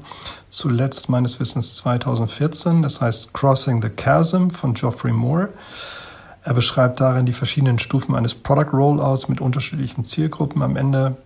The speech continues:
möchte man immer den Mainstream-Markt erobern natürlich. Dazu muss man aber am Anfang eine Grupp-, Kundengruppe von Innovatoren und Early Adoptern erreichen und gewinnen, die, die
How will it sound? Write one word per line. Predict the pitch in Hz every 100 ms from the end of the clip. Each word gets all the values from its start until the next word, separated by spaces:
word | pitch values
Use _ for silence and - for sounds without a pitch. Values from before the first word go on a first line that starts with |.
| -
möchte | 135 -
man | 131
immer | 135 127
den | 123 120
Mainstream-Markt | 143 170 - 156 156 151 151 -
erobern | 151 170 143 143 143
natürlich. | 135 - 139 143 139 - - - - -
Dazu | 131 - 131
muss | 127 -
man | 131
aber | 131 123
am | 127
Anfang | 123 139 - 127 127 - - _ _ _ - - - -
eine | 135
Grupp-, | 123 - 143 - -
Kundengruppe | - 170 147 120 123 127
von | - 123 123 175
Innovatoren | 139 131 123 - 143 135 123
und | 139
Early | 135 131
Adoptern | 120 156 - 131 123 123 - - - - - -
erreichen | - 120 120 127 - 143
und | 123
gewinnen, | 127 107 120 127 131
die, | 120
die | 120